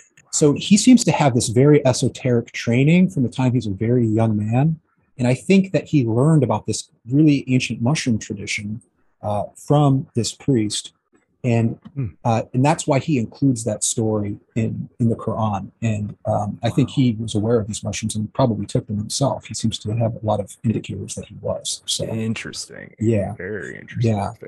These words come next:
Speaker 1: So, uh, that's, that, that's kind of jumping ahead a little bit, but,
Speaker 2: That's
Speaker 1: um,
Speaker 2: okay. Yeah, it's
Speaker 1: yeah.
Speaker 2: very interesting.
Speaker 1: Yes. But, um, so that kind of gives you a sense of the kind of tail end of, of the Abrahamic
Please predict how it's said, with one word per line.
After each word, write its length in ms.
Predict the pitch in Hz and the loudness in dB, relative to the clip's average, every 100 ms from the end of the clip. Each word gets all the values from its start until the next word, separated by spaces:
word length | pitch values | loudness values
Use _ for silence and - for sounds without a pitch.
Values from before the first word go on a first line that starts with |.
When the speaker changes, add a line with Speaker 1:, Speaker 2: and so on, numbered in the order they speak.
| - _ | -20 _
Speaker 1:
So, 580 | - - 143 123 117 123 - | -6 2 4 6 4 2 -2
uh, 100 | 135 | 0
that's, 260 | 151 139 | 2 0
that, 220 | - 202 - - | 2 0 -2 -4
that's 200 | 175 - | -4 0
kind 180 | 180 151 | 2 4
of 60 | |
jumping 360 | 120 135 139 123 | 4 2 2 0
ahead 240 | 113 143 | 2 0
a 60 | 123 | 0
little 260 | 113 127 113 | 2 0 0
bit, 240 | 110 - - | -4 -10 -2
but, 180 | 113 113 | 0 0
Speaker 2:
That's 240 | 113 110 | -4 -2
Speaker 1:
um, 60 | 107 | -2
Speaker 2:
okay. 340 | 113 120 110 | -2 -2 -2
Yeah, 220 | 98 110 - | -2 0 4
it's 80 | |
Speaker 1:
yeah. 140 | 139 147 | 6 6
Speaker 2:
very 160 | 104 92 | 4 0
interesting. 420 | 82 87 85 78 | -4 -8 -6 -4
Speaker 1:
Yes. 520 | 120 123 127 104 - - | 2 2 2 -2 -8 -4
But, 340 | 151 - 147 135 | -4 2 4 6
um, 360 | 123 117 117 - _ _ | 4 2 0 -6 _ _
so 180 | - 165 | -2 2
that 180 | 151 185 | 2 4
kind 120 | 226 | 4
of 60 | 175 | 4
gives 220 | 165 139 | 2 2
you 80 | 139 | 0
a 40 | |
sense 560 | 123 - 131 127 - - _ - | 0 2 2 2 -2 -10 _ -10
of 80 | 110 | -6
the 40 | |
kind 160 | - 120 | -2 -2
of 60 | |
tail 320 | - 151 135 117 | -2 2 2 2
end 140 | 110 | 0
of, 140 | 110 95 _ _ - | -2 -6 _ _ -6
of 160 | 113 | -4
the 140 | - - | -4 0
Abrahamic 540 | 120 117 104 110 107 | 2 2 0 0 0